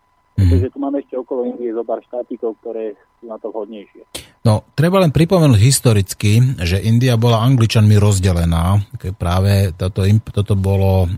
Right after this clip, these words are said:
Speaker 1: koloniálne impériu-, e, kolónia, e, anglická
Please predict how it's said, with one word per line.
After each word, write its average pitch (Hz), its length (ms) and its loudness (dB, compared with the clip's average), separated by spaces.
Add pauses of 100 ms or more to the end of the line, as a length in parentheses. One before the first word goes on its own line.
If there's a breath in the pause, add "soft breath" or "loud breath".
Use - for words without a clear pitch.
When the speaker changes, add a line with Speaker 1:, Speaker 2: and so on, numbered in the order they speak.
(160)
Speaker 1:
koloniálne 95 560 2
impériu-, 98 480 -2
e, 73 100 -6 (800)
kolónia, 104 640 2
e, - 20 0 (540)
anglická 98 720 -4